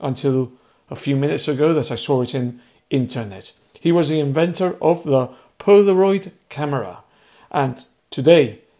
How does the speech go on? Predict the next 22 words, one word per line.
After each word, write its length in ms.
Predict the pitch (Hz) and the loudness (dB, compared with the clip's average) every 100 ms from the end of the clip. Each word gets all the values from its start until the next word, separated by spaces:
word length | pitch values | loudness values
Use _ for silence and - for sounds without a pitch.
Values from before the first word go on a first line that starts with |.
| - | -8
in 100 | 135 | -4
nineteen 300 | 143 139 135 | -4 -4 -8
forty-eight, 680 | - 123 - 151 180 - _ _ _ _ _ | -8 -8 -2 -2 -2 -6 _ _ _ _ _
he 180 | - 170 | -6 -6
sold 640 | - - 165 180 180 151 _ - | -4 4 6 6 2 -6 _ -8
the 120 | 127 | -8
first 540 | - 147 156 151 - | 0 2 2 0 -12
Polaroid 800 | - 147 147 143 143 143 143 - | -4 2 4 4 6 4 2 -10
camera. 400 | - 131 113 92 | -8 -8 -8 -14
Se 140 | - | -10
vendió 320 | 127 123 156 165 - - | -8 0 -2 -2 -14 -6
la 100 | 151 | -4
primera 500 | 131 135 143 147 - _ | -2 0 2 2 -2 _
Polaroid. 640 | - 143 139 117 104 95 - _ _ _ _ _ _ _ _ | -2 0 2 0 -6 -12 -18 _ _ _ _ _ _ _ _
Hoy 140 | 143 | 2
en 80 | 135 | 4
día 180 | 127 131 | 2 0
no 120 | 127 | 0
se 120 | 120 | -4
utilizan 300 | 123 127 120 | -4 -4 -4
los 140 | 123 113 | -4 -2
Polaroids, 520 | 147 156 175 202 180 | 4 6 6 2 0